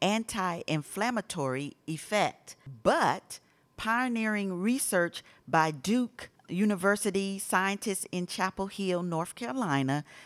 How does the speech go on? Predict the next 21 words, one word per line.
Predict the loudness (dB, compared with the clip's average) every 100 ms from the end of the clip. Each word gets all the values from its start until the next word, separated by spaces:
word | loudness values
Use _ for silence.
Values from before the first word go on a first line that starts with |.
| -8
may | 2 2
point | 2 2 2 0
to | -4 0
the | 2 4
underlying | 2 2 2 2 2 2
mechanisms. | 0 2 2 2 2 -4 -6 -14 -20 -20 -20 -2
According | -2 0 4 4 4 0
to | -2 0 0 0 -4 -8 -20 _
findings | 6 8 8 6 6 4 4 2 -4
reported | -4 -4 0 2 2 0 -2
in | -2 0
Science | 0 2 2 2 -2 -4 -8 -2
Advances, | -2 -2 2 2 4 2 0 -2 -2 -6 -12 -20 _
muscles | 0 2 2 2 0 0 -2 -4
that | 0 0
experience | 0 -4 -2 0 0 0 -4 -8 -2
exercise | -2 -2 -4 -2 2 2 2 -2 -6 -18 -20 0
appear | 0 8 8 8 4 4 4 -4 -20 _
to | -6 -6
have | -6 0 4 4 4 0 -4 -2
an | 2 4 2